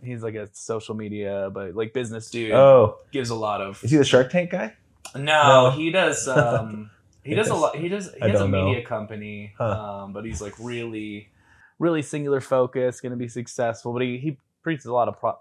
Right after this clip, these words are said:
Speaker 1: positivity, but also realism.
Speaker 2: Yeah.
Speaker 1: And so he preaches, like, no expectations. Like, the key ex-, to happiness is to have zero expectation on your outcome. And then the other thing that he talks about, he's like, "I don't let positives or negatives really affect it." He's always, I stays in the middle.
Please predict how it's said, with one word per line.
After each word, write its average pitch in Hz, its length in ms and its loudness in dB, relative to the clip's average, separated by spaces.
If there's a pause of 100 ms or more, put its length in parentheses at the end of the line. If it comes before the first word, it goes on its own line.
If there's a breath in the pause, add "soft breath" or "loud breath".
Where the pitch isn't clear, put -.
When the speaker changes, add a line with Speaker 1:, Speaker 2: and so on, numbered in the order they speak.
Speaker 1:
positivity, 113 680 -2
but 107 160 -4
also 107 260 -4
realism. 113 760 -6
Speaker 2:
Yeah. 87 400 -6
Speaker 1:
And 113 320 -4
so 110 280 0
he 131 160 -4
preaches, 113 800 -8 (300)
like, 110 320 -4
no 131 400 4
expectations. 101 720 -4
Like, 110 100 -8
the 120 60 -8
key 143 260 -4
ex-, 127 220 -6 (120)
to 117 160 -6
happiness 117 560 -4
is 107 100 -14
to 113 60 -12
have 104 120 -6
zero 113 480 -6
expectation 101 840 -12
on 107 160 -14
your 95 140 -14
outcome. 98 480 -10 (340 soft breath)
And 123 100 -8
then 123 100 -6
the 120 140 -4
other 139 260 0
thing 120 260 -8
that 104 120 -10
he 110 140 -8
talks 107 300 -6
about, 104 280 -2
he's 104 120 -10
like, 107 160 -8
"I 120 100 -4
don't 123 140 -4
let 107 160 -10
positives 107 480 -8
or 113 160 -6
negatives 113 380 -10
really 117 360 -6
affect 110 320 -8
it." 107 80 -12
He's 113 140 -10
always, 110 240 -8
I 110 120 -10
stays 113 360 -8
in 110 80 -10
the 101 60 -10
middle. 143 500 -2